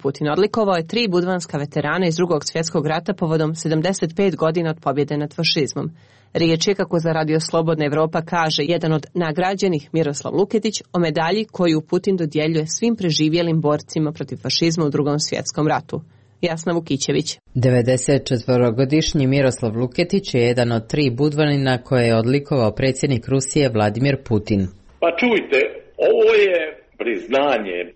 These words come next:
Speaker 3: za učešće u narodno-oslobodilačkoj antifašističkoj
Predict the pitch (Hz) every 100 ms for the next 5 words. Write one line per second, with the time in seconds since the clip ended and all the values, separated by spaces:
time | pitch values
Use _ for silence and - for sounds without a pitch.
0 | - 90 160 - - 185 180 156 - -
1 | 135 131 - - - _ - 220 311 -
2 | 107 101 131 151 165 120 135 - 92 -
3 | 113 127 - 139 127 - 135 110 92 -
4 | - - - 127 - 131 - 113 - -
5 | - 117 - 117